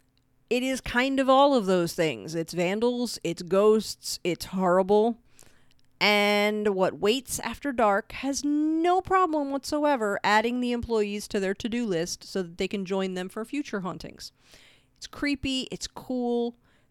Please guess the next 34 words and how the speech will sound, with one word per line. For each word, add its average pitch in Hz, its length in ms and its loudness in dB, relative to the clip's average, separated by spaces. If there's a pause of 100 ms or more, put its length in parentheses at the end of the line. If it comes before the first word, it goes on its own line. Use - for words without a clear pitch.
Pay 277 260 -4
attention 269 460 -2
to 247 80 0
the 240 100 -2
furniture 226 560 -4
diagrams 233 640 -2
with 226 160 -6
the 196 80 -10
descriptions, 294 800 -4
because - 300 -8
they 160 160 -6
change 254 760 -6 (300)
from 190 460 -2 (840)
innocent 220 920 -2 (240)
and 180 320 -2
annoying 190 920 -2 (420)
to 196 560 -4
truly 269 540 -4
horrific 175 680 -6 (260)
as 185 180 0
the 180 80 -6
story 185 320 -2
gets 175 200 -6
darker, 247 580 -6 (260)
and 202 180 0
a 170 40 -2
lot 165 240 2
of 185 120 -4
times 220 380 -2
it 185 180 -4
gives 175 300 -4
you 190 200 -2
a 175 80 0
hint 185 500 -4